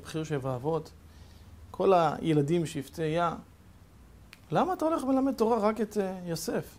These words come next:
איפה כל הבנים שלך? איפה ראובן, שמעון, לוי, יהודה? אתה לא לומד אותם תורה? את, את התורה שלמדת בשם ועבר? לך תלמד אותם גם.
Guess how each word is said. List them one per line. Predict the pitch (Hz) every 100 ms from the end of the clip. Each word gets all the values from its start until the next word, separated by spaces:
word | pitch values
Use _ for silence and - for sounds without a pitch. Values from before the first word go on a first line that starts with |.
| -
איפה | 202 269
כל | - 262
הבנים | 220 226
שלך? | 196 160 127 - - - - -
איפה | 220 160
ראובן, | 135 147 180
שמעון, | 139 143 180 156
לוי, | 135 170
יהודה? | 139 147
אתה | 165 135
לא | 160
לומד | 175 180
אותם | 156
תורה? | 123 127 160 208
את, | 135 - - - - - - 139
את | -
התורה | 139 156
שלמדת | 151 131 156
בשם | 147 117 147 120
ועבר? | 127 196 202 113 - - - - - - - -
לך | 233
תלמד | - 320 370
אותם | 359 330 320
גם. | 392 175